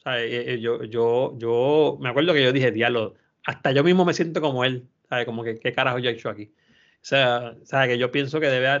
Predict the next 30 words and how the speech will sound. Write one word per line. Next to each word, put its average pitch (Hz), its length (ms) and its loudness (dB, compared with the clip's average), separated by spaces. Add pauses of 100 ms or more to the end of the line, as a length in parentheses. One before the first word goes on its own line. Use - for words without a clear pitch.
debe 127 280 0
llevarse 135 320 0
un 131 40 -8
par 127 140 -4
de 147 100 -4
premios. 143 360 -8 (420)
Eh, 117 600 0
Luis 127 240 -2
me 143 120 2
dijo 143 160 2
una 143 100 0
idea 143 200 4
ahorita 139 280 2
y 170 80 2
es 120 80 -2
que 147 160 -2
el 131 80 -4
día 123 200 -2
de 131 100 -2
los 135 140 -4
Oscars 143 400 -4
hagamos 131 340 -4
un 139 200 -4
live 127 280 -2
los - 160 -8
cuatro 123 400 -4
y 226 60 -8
lo 139 120 -6
comentemos 123 560 -4
aquí. 147 340 -4